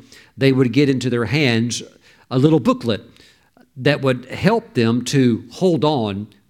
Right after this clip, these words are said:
to their miracle. Praise God. Now, let me s-, share something about symptoms just for a moment. Whether they would try to come back on you to, uh, take away,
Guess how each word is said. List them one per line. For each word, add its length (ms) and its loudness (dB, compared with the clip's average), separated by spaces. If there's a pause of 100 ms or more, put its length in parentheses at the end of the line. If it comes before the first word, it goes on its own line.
to 460 0 (200)
their 160 0
miracle. 560 -2 (120)
Praise 420 0
God. 380 -6 (640)
Now, 100 4
let 140 4
me 80 4
s-, 140 -2 (100)
share 280 0
something 400 0
about 500 -2 (1080)
symptoms 540 0
just 240 -2
for 120 -6
a 40 -4
moment. 500 -2 (1080)
Whether 260 2
they 140 2
would 160 0
try 180 0
to 100 0
come 180 0
back 240 0
on 180 0
you 240 -4 (680)
to, 680 2 (280)
uh, 180 -2
take 280 0
away, 480 0